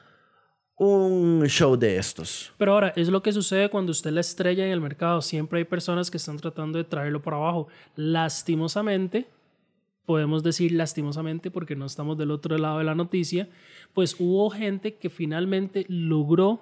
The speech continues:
Speaker 2: meterse en medio de los sistemas de transmisión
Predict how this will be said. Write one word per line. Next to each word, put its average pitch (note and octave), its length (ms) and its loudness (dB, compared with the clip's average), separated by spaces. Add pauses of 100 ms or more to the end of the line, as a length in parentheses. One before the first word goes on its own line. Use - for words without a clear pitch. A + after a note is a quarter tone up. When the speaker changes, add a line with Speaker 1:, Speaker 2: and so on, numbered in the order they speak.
(140)
Speaker 2:
meterse F3+ 720 0
en D#3 240 -2
medio G3 380 2
de G#3 100 0
los G3 160 -4
sistemas E3+ 560 -4
de F3+ 100 -2
transmisión D#3 760 -6